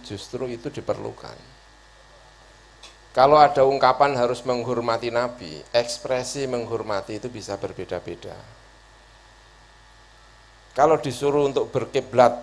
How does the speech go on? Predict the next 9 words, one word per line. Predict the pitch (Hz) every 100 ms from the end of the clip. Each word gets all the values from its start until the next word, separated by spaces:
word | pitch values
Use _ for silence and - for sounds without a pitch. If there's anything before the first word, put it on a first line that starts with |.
| - - -
kepada | 131 117 110 120 -
Allah | 117 117
Subhanahu | - 104 - 110 107 104 104
wa | 98
Ta'ala, | 98 113 107 113
cara | 127 123 127 135 127
berkiblatnya | - 117 104 117 120 110 98 - 123
juga | 123 - 110 110
berbeda-beda. | 98 95 - 85 87 - 57